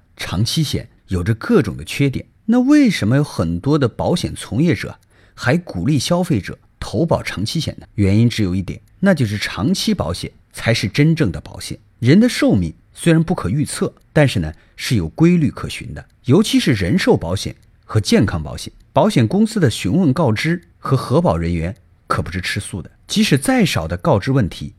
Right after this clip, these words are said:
也通通对于恶性肿瘤、心脑血管疾病、肝肾功能的风险进行了排除。这份风险排除帮助保险公司从保单当中赚取死差役。投保长期险的消费者，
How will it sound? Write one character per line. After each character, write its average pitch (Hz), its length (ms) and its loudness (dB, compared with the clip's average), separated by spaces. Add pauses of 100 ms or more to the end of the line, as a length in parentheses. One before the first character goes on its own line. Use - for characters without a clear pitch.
(120)
也 117 180 2
通 190 240 0
通 180 180 2
对 156 200 2
于 107 80 2
恶 165 240 2
性 104 200 0
肿 76 220 -6
瘤、 87 260 -2 (200)
心 - 220 0
脑 120 120 4
血 - 160 -6
管 101 140 -2
疾 85 180 -8
病、 156 220 0 (200)
肝 208 200 4
肾 147 200 4
功 117 200 0
能 98 80 2
的 92 60 -2
风 123 180 0
险 - 200 -6 (280)
进 117 120 0
行 92 140 -2
了 80 60 -2
排 - 240 -8
除。 - 200 -8 (240)
这 - 160 2
份 180 160 4
风 220 220 2
险 87 240 -2
排 - 240 -4
除 101 340 -8 (300)
帮 123 160 4
助 123 80 2
保 87 160 -2
险 90 160 -2
公 104 180 -2
司 127 240 -2 (360)
从 104 240 -2
保 - 240 -6
单 101 180 0
当 107 180 2
中 110 220 0 (460)
赚 110 180 2
取 101 160 -6
死 - 320 -4
差 - 260 -8
役。 117 160 -4 (200)
投 196 160 0
保 107 160 2
长 170 320 0
期 247 160 0
险 - 120 -2
的 78 80 -4
消 98 160 0
费 98 160 -2
者， - 240 -12